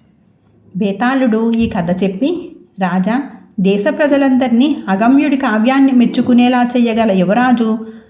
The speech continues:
వారిలో పన్నెండుగురు తప్ప," అని ఎందుకన్నాడు? అన్నమాట తప్పకూడదనుకునే యువరాజు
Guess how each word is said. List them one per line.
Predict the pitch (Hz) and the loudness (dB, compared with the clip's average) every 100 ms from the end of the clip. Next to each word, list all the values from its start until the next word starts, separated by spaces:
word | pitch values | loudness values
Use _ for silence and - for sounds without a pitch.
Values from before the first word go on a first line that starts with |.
| _ _ 202 | _ _ -6
వారిలో | 190 220 277 247 233 233 | -4 0 0 0 -2 -2
పన్నెండుగురు | 196 202 233 240 269 277 | 0 2 4 4 2 0
తప్ప," | 226 180 - 185 185 - - _ _ _ _ 254 | 0 -4 -2 -2 -2 -10 -20 _ _ _ _ -2
అని | 262 294 294 | 0 2 0
ఎందుకన్నాడు? | 208 196 262 254 254 247 247 247 247 - _ _ _ _ 190 | 0 0 0 0 2 2 2 0 -2 -14 _ _ _ _ -4
అన్నమాట | 196 262 320 285 | -2 0 -2 -2
తప్పకూడదనుకునే | 277 254 - 240 269 247 262 254 254 262 | -2 -4 -2 0 2 2 2 0 2 2
యువరాజు | 240 180 220 247 240 277 269 | 2 0 0 0 2 0 -2